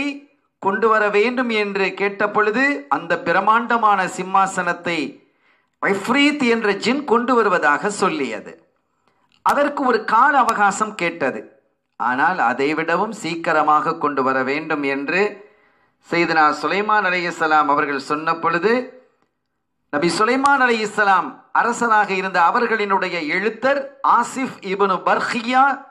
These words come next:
என்ற இறைநேசர் சொன்னார்கள், "நான் கொண்டு வருகிறேன், உங்களினுடைய கண்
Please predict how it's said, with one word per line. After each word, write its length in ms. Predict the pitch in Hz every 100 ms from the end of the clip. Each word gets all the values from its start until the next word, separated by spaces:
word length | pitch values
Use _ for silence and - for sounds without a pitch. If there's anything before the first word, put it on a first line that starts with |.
| _
என்ற 600 | - 160 175 160 151 120 -
இறைநேசர் 680 | 147 165 156 147 - 120
சொன்னார்கள், 720 | - 131 131 123 117 113 104 - _ _ _ _ -
"நான் 320 | 123 180 202
கொண்டு 280 | 160 151 139
வருகிறேன், 680 | 143 135 139 127 113 - _ _ _ 131
உங்களினுடைய 880 | 160 160 156 151 147 139 139 -
கண் 420 | - 202 240 247